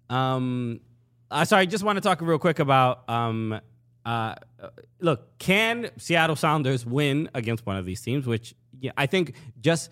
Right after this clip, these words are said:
simply because of the lack of knowledge a lot of people have of, uh, Al Ahly or Auckland City, they think, all right, they should, it, it should be a breeze. Um, Al Ahly has,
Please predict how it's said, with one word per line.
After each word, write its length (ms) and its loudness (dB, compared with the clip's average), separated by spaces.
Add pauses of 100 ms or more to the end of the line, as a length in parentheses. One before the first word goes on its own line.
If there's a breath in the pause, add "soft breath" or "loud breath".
(100)
simply 340 2
because 300 0
of 80 -2
the 100 0
lack 260 2
of 100 0
knowledge 420 0
a 60 0
lot 220 0
of 60 -6
people 180 -8
have 420 0
of, 440 -2
uh, 200 -4
Al 300 -2
Ahly 180 -4
or 100 -6
Auckland 380 -6
City, 220 -2
they 180 -2
think, 300 -6 (280 soft breath)
all 60 4
right, 240 4
they 100 -2
should, 280 -4 (240)
it, 180 -6
it 100 -2
should 180 -2
be 120 -2
a 60 -4
breeze. 460 0 (320 soft breath)
Um, 600 0 (200 soft breath)
Al 180 2
Ahly 440 4 (460 soft breath)
has, 800 2